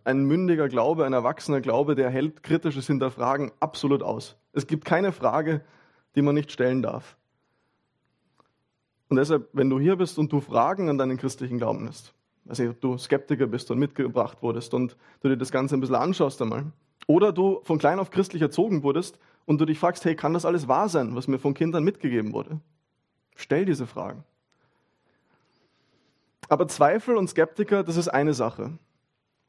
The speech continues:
Eine viel größere Sache, eben in diesen Büchern, ist das Bild, das Menschen von Jesus bekommen haben,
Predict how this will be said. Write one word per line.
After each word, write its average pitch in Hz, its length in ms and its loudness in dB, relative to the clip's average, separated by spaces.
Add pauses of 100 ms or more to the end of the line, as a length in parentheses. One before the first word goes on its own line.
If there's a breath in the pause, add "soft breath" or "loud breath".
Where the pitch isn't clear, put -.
(280)
Eine 160 180 4
viel 226 200 0
größere 185 480 2
Sache, 196 440 0 (680)
eben 151 180 2
in 160 100 2
diesen 156 220 0
Büchern, 175 420 -2 (1600 soft breath)
ist - 160 -6
das 147 100 -6
Bild, 196 320 2
das 170 140 0
Menschen 160 360 0
von 139 140 0
Jesus 147 300 -2
bekommen 139 440 -2
haben, 135 380 -6